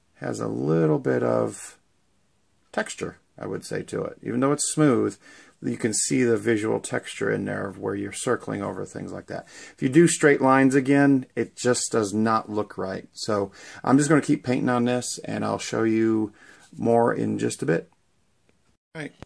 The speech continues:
I finished it. One on the left is the one that's,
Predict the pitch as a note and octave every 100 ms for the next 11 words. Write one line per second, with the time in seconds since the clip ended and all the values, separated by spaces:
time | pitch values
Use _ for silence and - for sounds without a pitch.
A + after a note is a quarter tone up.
0 | - A2 G#2+ - D3+ C3+ - - - _
1 | _ - - - - - - _ - B2
2 | B2+ B2+ B2 A#2 A2+ G#2+ G#2+ A2+ A#2 -
3 | A2 G2+ G#2 G2+ G2 G#2 A2+ A2 G#2+ G#2+
4 | G#2+ - - -